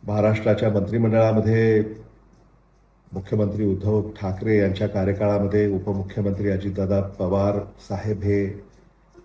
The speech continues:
सरकारचं ते नेतृत्व करत असत आणि त्या सरकारमध्ये मला मंत्री म्हणून काम करण्याची संधी मिळाली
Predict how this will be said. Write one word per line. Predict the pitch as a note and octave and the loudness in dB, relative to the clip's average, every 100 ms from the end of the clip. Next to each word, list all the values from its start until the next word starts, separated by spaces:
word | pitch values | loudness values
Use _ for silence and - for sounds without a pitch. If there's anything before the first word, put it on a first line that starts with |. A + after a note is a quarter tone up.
| _ _ _ _ _ _ - | _ _ _ _ _ _ -20
सरकारचं | - G#2 - G#2+ G2 - G#2+ G2+ - - - | -6 -6 0 0 0 2 2 2 -2 -8 -6
ते | |
नेतृत्व | F#2+ F#2+ F#2 A2+ - | -2 -2 -2 -8 -6
करत | A2+ A2 G#2+ | -6 -4 -2
असत | G2+ A#2 A2+ | -4 -4 -4
आणि | A#2 | -4
त्या | A2 A#2+ B2+ | 0 2 2
सरकारमध्ये | - G2+ - A2 G#2 G2+ A2+ | 0 -4 -2 -2 0 0 -2
मला | G#2 G#2 | 0 0
मंत्री | G#2 G2+ F#2+ A#2+ | 0 -2 -4 -2
म्हणून | A#2+ A2+ A2+ | 0 0 0
काम | G2+ F#2+ | 0 -2
करण्याची | G2 F#2+ F#2+ F#2 G2+ | -2 -2 -2 -2 -6
संधी | - F#2+ F2+ F#2+ F#2 - - - _ _ _ _ _ | -4 -4 -2 -2 -4 -6 -20 -20 _ _ _ _ _
मिळाली | F#2 F#2 G2 G2 - | -4 0 0 0 -6